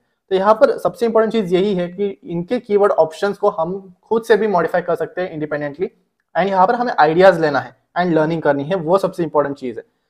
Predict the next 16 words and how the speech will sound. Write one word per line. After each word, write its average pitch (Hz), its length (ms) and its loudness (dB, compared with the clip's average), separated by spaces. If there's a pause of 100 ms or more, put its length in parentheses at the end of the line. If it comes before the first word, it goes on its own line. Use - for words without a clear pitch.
(140)
तो 175 60 -6
यहाँ 165 240 4
पर 214 120 2
हम 208 140 -6
query 180 260 4
बनाते 165 300 2
हैं 139 60 2
अभी, 151 200 -2 (200)
quarterly 202 380 2
high 202 280 6
profit 220 260 2
growth 196 220 2
वाले 185 160 2
stocks 180 260 -2
अगर 170 160 -4
चाहिए, 147 380 -4